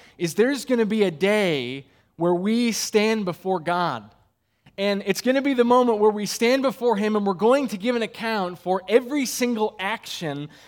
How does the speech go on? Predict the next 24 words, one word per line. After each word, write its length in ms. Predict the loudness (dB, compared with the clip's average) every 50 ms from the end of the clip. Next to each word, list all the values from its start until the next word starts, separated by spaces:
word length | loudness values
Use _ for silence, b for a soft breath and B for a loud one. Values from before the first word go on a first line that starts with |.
| B B
we 300 | -6 -2 0 2 2 2
have 180 | 2 2 2 0
ever 360 | 2 2 0 2 2 0 -2
done 400 | 0 2 2 4 4 4 2 2
in 160 | -2 -2 0 0
our 180 | 2 2 0
entire 560 | -2 -4 -6 -8 -6 -4 -2 -2 -2 -2 -2
lives. 720 | -2 0 0 0 0 -2 -4 -6 -10 -14 -16 -18 -18 -20 -20 _ _ _ _ _ B B B B B B
Now, 120 | -2 -2
just 240 | 0 -2 -4 -6 -4
imagine 680 | -4 -2 -2 -2 0 0 -2 -2 -2 -2 -2 -2 -4 -4
for 200 | 0 2 2 4
a 60 | 4
moment, 380 | 2 2 2 0 0 -2 -2 -2
let's 160 | -4 -2 0
say 160 | 0 0 2
that 180 | 2 2 0 2 2
every 340 | 2 2 2 0 -2 -4 -6
person 800 | -6 -2 0 0 0 0 -2 -6 -8 -8 -8 -8 -8 -10 -12 b b b b b b b b -6
has 240 | -4 -4 -4 -2 0
done 340 | 2 2 2 2 2 0 0
a 80 | -2 -2
billion 520 | 0 0 2 2 4 4 2 0 -2 -4
actions. 840 | -6 -6 -6 -6 -6 -8 -10 -12 -12 -12 -12 -14 -16 -18 -20 -20 -20